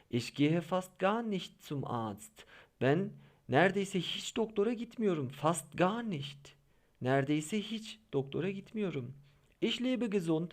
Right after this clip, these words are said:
Cevap ikinci cümle. Ich gehe fast gar nicht zum Arzt. Ich lebe gesund und werde sehr selten krank. Ich lebe gesund und werde sehr selten krank.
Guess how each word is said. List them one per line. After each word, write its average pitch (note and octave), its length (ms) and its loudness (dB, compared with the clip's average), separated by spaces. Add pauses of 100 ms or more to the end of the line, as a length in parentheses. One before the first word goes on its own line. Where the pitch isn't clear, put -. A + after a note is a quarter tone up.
(120)
Cevap F3 260 6
ikinci A#3 340 -4
cümle. D#3+ 340 0 (520)
Ich B2+ 200 2
gehe C#3+ 240 4
fast D3+ 360 -6
gar D3+ 220 4
nicht F#3+ 280 -2
zum C3+ 240 -6
Arzt. F#3 640 -2 (460)
Ich C3 200 0
lebe F#3+ 240 8
gesund C#3 580 4 (360)
und G#3+ 300 4
werde G3+ 520 6
sehr F#3 320 0
selten A3 500 0
krank. B2+ 460 -6 (360)
Ich A2+ 280 -2
lebe D#3+ 300 6
gesund D3+ 600 2 (300)
und A#2+ 220 0
werde D3 480 10
sehr D3 320 8
selten C3 540 4
krank. F#3+ 480 0